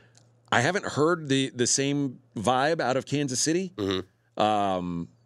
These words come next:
Speaker 1: I mean, I'm, Andy Reid's like, "Well, we hope we have him back."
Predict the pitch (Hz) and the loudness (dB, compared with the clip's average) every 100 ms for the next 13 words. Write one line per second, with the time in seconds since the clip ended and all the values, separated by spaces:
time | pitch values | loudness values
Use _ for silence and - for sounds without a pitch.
0 | - 107 113 113 110 117 - 127 123 120 | -4 0 2 0 0 -2 -2 -2 0 0
1 | 139 117 107 135 131 110 - 123 110 104 | 0 0 0 0 0 -2 -2 -4 -4 -2
2 | 117 123 113 98 78 | -2 0 -2 -4 -6